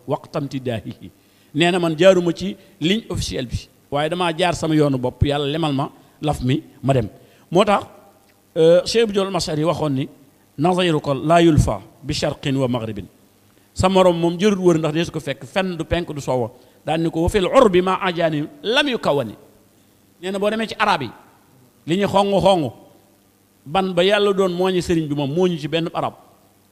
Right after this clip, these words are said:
"Wa fil ujmi", boo demee ci nit ñu ñuul nit doo ci fekk moroom moom Sëriñ Tuubaa. Kon mooy la ma wax ni moroomum Sëriñ Tuubaa amul xarnu buñ ko may.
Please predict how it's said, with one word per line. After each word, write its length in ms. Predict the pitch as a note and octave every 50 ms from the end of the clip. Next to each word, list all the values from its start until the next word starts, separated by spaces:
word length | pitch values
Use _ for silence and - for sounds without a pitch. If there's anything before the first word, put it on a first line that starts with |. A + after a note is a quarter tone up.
| _ -
"Wa 120 | D#3+ F#3+
fil 180 | G3 A3+ A3 G#3 - A3+
ujmi", 360 | A3 F3+ E3 F3 F3+ G#3+ - F#3
boo 160 | F3+ G3 G#3
demee 200 | G#3+ A3 A3 G#3+ -
ci 100 | A3 G#3+
nit 200 | A3+ A#3 - G#3
ñu 100 | G3+ G3
ñuul 200 | F#3+ F#3 F3+ E3+
nit 100 | F3+ E3+
doo 120 | F#3 F#3+
ci 80 | F3 F3
fekk 180 | E3+ F3 E3+ -
moroom 260 | D#3+ E3 D#3+ D#3 C#3
moom 120 | C3+ B2+ A#2
Sëriñ 140 | G#2+ A2 -
Tuubaa. 200 | G#2+ G2+ F#2 F#2 - _ _ _ _ _ _ _ _ _ _ _ _ _ _ _ _
Kon 140 | - C#3 C#3+
mooy 160 | D3 D#3+ D#3+
la 80 | D#3+ E3+
ma 120 | F3+ F3+ E3+
wax 100 | D#3+ D#3+
ni 60 | D3+
moroomum 400 | D3 D#3 D#3 E3 D#3+ D#3 D#3 D3
Sëriñ 320 | - - D3+ D3 C#3+ C#3+
Tuubaa 320 | C3+ C#3+ C#3 C3+ C3 - - -
amul 280 | - D#3+ E3+ E3 D#3 C#3+
xarnu 420 | C3+ - F3 G3 G3 F3+ D#3+ C#3 C#3
buñ 220 | C#3 C#3 C#3 B2
ko 120 | - - A2+
may. 180 | G2+ F2+ D2